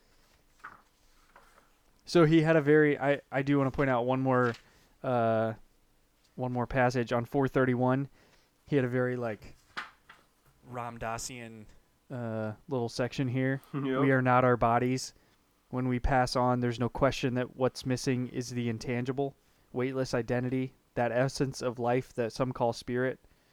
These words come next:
Speaker 1: Neither are we our past, nor our behaviors in the moment." I like that.
Speaker 2: Yeah. I had
Speaker 1: I think
Speaker 2: that one, uh, highlighted, and then I just realized when I was moving over to, uh, get into that part three,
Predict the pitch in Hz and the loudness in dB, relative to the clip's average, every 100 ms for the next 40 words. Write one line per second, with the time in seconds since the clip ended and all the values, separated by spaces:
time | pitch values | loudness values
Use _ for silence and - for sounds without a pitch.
0 | _ _ _ _ _ _ _ _ _ _ | _ _ _ _ _ _ _ _ _ _
1 | _ _ - 139 139 139 127 127 127 120 | _ _ 0 2 6 6 4 4 2 2
2 | 113 127 113 107 - - 131 127 127 127 | 0 -2 -2 -2 -6 -12 -4 0 0 0
3 | - 123 117 110 147 135 143 139 - _ | 0 -4 -4 -2 -2 0 0 -2 -8 _
4 | _ 127 123 113 110 98 - - _ _ | _ -6 -4 -4 -4 -6 -12 -20 _ _
5 | _ _ _ _ _ _ _ _ _ - | _ _ _ _ _ _ _ _ _ -14
6 | 113 110 101 95 101 _ _ _ _ _ | -10 -10 -12 -16 -18 _ _ _ _ _
7 | - 117 113 - _ _ _ _ - 131 | -6 -2 -2 -4 _ _ _ _ -2 4
8 | 147 143 147 131 165 180 185 156 147 147 | 6 6 6 4 4 2 2 2 4 6
9 | 147 135 160 156 156 147 131 123 123 120 | 4 4 4 4 2 -2 -2 -2 -2 -2
10 | 120 143 139 135 127 120 123 120 113 123 | -4 -6 -2 0 0 0 -2 -4 -4 -4
11 | 127 120 123 120 120 - 120 113 107 107 | -2 -2 -2 -2 -4 -4 -4 -2 -4 -6
12 | - _ _ _ _ - 131 123 120 117 | -10 _ _ _ _ -2 0 2 2 0
13 | 117 - 135 131 - 131 135 127 113 | -2 -2 0 0 0 -2 0 0 -2